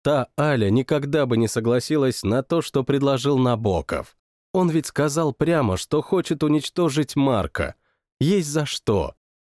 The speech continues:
Хотя, узнав всю историю Набокова и Кристины, по крайней мере то, что рассказывает Владимир,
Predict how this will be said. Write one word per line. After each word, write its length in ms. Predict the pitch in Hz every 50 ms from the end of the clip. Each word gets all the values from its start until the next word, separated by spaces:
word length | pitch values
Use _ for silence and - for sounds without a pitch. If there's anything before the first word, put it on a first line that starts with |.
| _ _ _ _ -
Хотя, 340 | - - 156 - - 180 165
узнав 420 | 151 135 123 139 156 165 151 -
всю 280 | - - - 156 139 120
историю 520 | 107 - - 147 151 143 123 123 120 107
Набокова 560 | 92 98 107 107 120 156 135 - 127 117 123
и 100 | 120 110
Кристины, 720 | 98 - 117 113 - - - - 165 156 120 95 73 65 - _ _ _ _ _ -
по 100 | 139 139
крайней 320 | - 190 196 175 160 160
мере 260 | 170 180 165 151 147
то, 220 | 139 - 175 165 135
что 180 | - - 101
рассказывает 680 | 101 117 117 - - - 160 151 131 135 131 139 131 117
Владимир, 640 | - 107 120 131 123 120 160 180 160 147 120 92